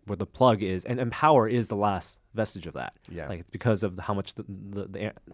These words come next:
Speaker 1: the voltage you need to get through, like, and wireless just can't deliver that yet.
Speaker 2: Well, I mean, and there's nothing saying that Apple won't revise Lightning. They revised the forty pin dock connector multiple times to add new capabilities and new charging speeds and stuff like that to
Speaker 1: Thirty
Speaker 2: it.
Speaker 1: pin, yeah.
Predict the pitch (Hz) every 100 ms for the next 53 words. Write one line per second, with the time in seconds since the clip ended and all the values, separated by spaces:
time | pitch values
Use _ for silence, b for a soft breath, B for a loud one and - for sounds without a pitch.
0 | - 117 101 110 107 101 90 104 104 98
1 | 98 - 113 98 87 - 95 - b 113
2 | 113 113 92 - - - 110 - 98 95
3 | 90 73 _ _ _ - 92 131 92 -
4 | _ _ _ _ _ _ - - _ 165
5 | 147 160 - - 208 165 151 156 147 143
6 | 170 156 143 - 135 120 117 113 123 110
7 | 107 107 92 98 95 92 92 85 85 95
8 | 101 110 107 90 98 110 101 98 95 87
9 | - 90 - 85 82 87 82 82 87 85
10 | 80 87 82 85 85 92 82 80 82 82
11 | 85 78 82 85 85 80 - 87 87 87
12 | 82 - 85 82 - 82 82 78 85 80
13 | - 101 90 85 85